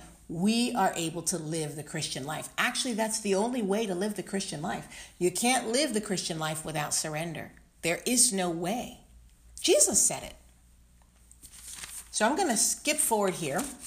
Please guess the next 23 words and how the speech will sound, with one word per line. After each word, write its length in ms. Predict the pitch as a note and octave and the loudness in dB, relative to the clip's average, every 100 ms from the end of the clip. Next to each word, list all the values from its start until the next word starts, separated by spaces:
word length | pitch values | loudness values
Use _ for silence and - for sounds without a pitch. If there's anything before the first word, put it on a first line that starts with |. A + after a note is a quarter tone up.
| - - - - - | -16 -14 -16 -16 -8
We 180 | F3+ C#4+ | 2 6
know 200 | F4 C4+ | 6 6
what 120 | G3+ | 4
happens, 680 | G3 F3 D#3+ D#3 D3+ A3 - - - - - - - - - - - - | 2 0 -2 -4 -2 0 -2 -4 -16 -16 -16 -14 -14 -16 -20 -4 -4 -2
but 100 | F#3 | -2
I'm 120 | G3 | 0
gonna 160 | G#3+ G3+ | 0 0
show 300 | - B3+ C#4 | 0 2 2
you 200 | B3 G3 | 2 0
here 460 | - D#3 D3+ G3 G#3+ - - - - - - - - - - - - - - - - - - | -2 -6 -4 -4 -6 -10 -16 -20 -20 -20 -20 -20 -18 -18 -18 -20 -20 -18 -16 -8 -6 -6 -8
what 260 | F#3+ F#3+ - | -4 -4 -2
Jesus 500 | F#3+ A#3 A3+ A3+ - | -2 0 0 4 4
said. 420 | - C#3+ E3+ A#3+ - - - - - - | 4 0 -4 -8 -12 -18 -18 -18 -8 -8
Okay, 240 | - E3+ G3 | -4 0 2
I'm 80 | G#3+ | 2
gonna 160 | G3 | 0
tell 260 | F#3 D4 D#4+ | 2 4 4
you 180 | C#4+ A#3 | 4 2
a 40 | |
bit 220 | G3 A3 | 2 0
about 260 | F#3 F#3 F#3 | 2 2 2
the 80 | F#3+ | 2
story. 540 | - D#3 C#3 D#3+ A#3+ | 0 -2 -4 -4 -6